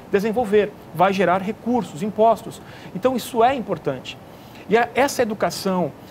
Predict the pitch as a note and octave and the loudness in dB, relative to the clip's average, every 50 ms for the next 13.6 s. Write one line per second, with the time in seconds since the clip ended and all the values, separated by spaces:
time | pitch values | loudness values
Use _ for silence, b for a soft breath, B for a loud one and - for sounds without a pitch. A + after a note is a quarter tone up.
0 | B B B F3 G3+ G#3 G#3 F#3 F#3+ A#3+ D4 C4+ G3 G#3 F#3 - - - - F3 | B B B 2 4 4 4 4 2 2 2 0 0 -2 -4 -4 -6 -4 0 2
1 | G#3 B3+ B3+ A3 - - - D3 C3+ - B B B B B B - F#3+ E3 - | 2 2 0 -2 -8 -8 -8 -8 -8 -10 B B B B B B -2 -2 -2 -2
2 | F3+ - - F#3+ E3+ F3 F#3+ F#3 - F#3 D3+ D#3+ D3 C#3 C#3+ F#3 A#3 C4 A#3+ F3+ | -2 -4 0 2 2 2 0 0 -4 -4 -2 -2 -2 -2 -2 -4 -4 -2 -4 -4
3 | - - - B B B B F3 E3 B - G#3+ A3+ G3 F3+ B3+ C4+ B3 A#3+ G#3+ | -6 -6 -8 B B B B -14 -6 B 2 2 2 2 0 -2 -4 -4 -6 -6
4 | - - F3 G#3+ - A3 - G#3+ G#3+ A#3+ A#3 G#3+ F#3 G3+ F#3+ G3 G3 F#3 E3 F3+ | -6 -6 -8 -6 -6 -6 -2 0 2 2 2 0 -2 0 2 2 2 2 4 2
5 | F#3+ F#3 - - F#3+ F3+ E3 D#3 - F#3+ F3 D#3 C#3+ - - - - - - F#3 | 2 0 0 -2 -2 -2 -2 -2 -2 -2 -2 -2 -4 -8 -12 -18 -8 -2 2 2
6 | G#3+ A3+ G#3 - C3 - - - - - - - - - - - - - - F#3 | 2 2 2 -2 -6 -8 -12 -20 -20 -20 -20 -20 -20 -20 -20 -20 -18 -12 -8 -8
7 | D#3 - - F#3 C#3+ D#3+ F3 F3+ G3 G#3+ - - B B B B B F3+ G3+ G3 | -6 -4 -4 -2 0 0 0 0 -2 -4 -8 -12 B B B B B 0 0 0
8 | - - A#3 A3+ A3+ A3+ A3 G3+ - - - - - A#3 A3+ G3 G3 G3+ G#3 G#3+ | 0 0 0 2 2 0 -2 -4 -4 -8 -4 2 4 4 6 4 4 2 0 0
9 | G3+ G3+ - G3+ G3 G3 F#3 - - - G3+ G3+ F#3+ G#3+ A#3+ A3 F3 F#3 F3+ F3+ | -2 -2 -2 -2 -2 -2 -4 -2 0 0 0 0 2 0 0 0 2 4 4 4
10 | G3+ F#3+ F#3 E3+ E3 E3+ D#3 C3+ C3+ D#3+ G3+ - - - B B B B B B | 4 2 0 -2 0 0 0 0 -2 -4 -4 -4 -8 -18 B B B B B B
11 | F#3+ F#3 - A#3 A3+ A3+ A3 G3 A3+ A3+ A#3+ A3+ A3 A3 G#3+ F#3+ F3+ F3+ - - | -2 0 2 2 2 2 2 0 0 0 2 2 2 2 0 -2 -4 -6 -6 -4
12 | - G3 A3 A3 G#3+ A3+ G#3+ G#3 G3+ - - A3 G3+ F#3+ G#3+ B3 A#3 E3 C#3+ E3+ | -2 -2 -2 0 0 0 0 0 -2 -2 -2 -2 0 0 -2 -4 -4 -2 0 2
13 | F#3 F3+ F3 D#3 C#3+ - C#3+ C3+ - - - - | 2 2 2 0 -2 -4 -4 -4 -6 -8 -14 -16